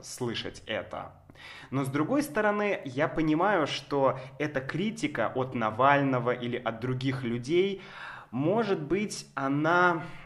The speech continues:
может помочь людям как-то более критически относиться к тому, что происходит, э, в России. Потому что, если вы посмотрите, а,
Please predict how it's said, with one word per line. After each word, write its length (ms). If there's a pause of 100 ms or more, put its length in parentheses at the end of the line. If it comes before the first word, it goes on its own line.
(140)
может 520
помочь 680
людям 800 (640)
как-то 880
более 460
критически 1300 (300)
относиться 840
к 100
тому, 580
что 340
происходит, 840 (120)
э, 0
в 320
России. 640 (760)
Потому 280
что, 520
если 380
вы 180
посмотрите, 880 (380)
а, 420